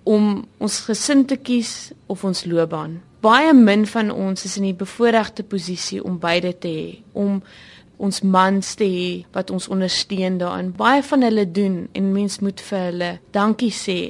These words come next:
en hulle waardering gee, die waardering gee wat hulle verdien.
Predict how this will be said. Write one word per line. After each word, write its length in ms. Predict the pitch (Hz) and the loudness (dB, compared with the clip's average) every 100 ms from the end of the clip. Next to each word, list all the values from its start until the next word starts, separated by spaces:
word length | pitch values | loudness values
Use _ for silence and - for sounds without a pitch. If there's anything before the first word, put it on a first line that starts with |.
| - - | -10 -8
en 240 | 185 180 - - - | -6 -6 -10 -20 -6
hulle 220 | 196 208 190 | 0 0 2
waardering 640 | 190 165 190 190 196 196 - | 0 0 2 2 2 -2 -4
gee, 220 | 196 175 | -8 -6
die 140 | 190 214 | -4 0
waardering 560 | 214 180 185 185 190 | 0 0 -2 -2 -2
gee 280 | 185 196 185 175 | -4 -4 -4 -4
wat 240 | 170 175 | -8 -8
hulle 380 | 170 170 170 - - | -6 -6 -8 -12 -12
verdien. 480 | 185 160 175 175 160 | -10 -8 -6 -6 -8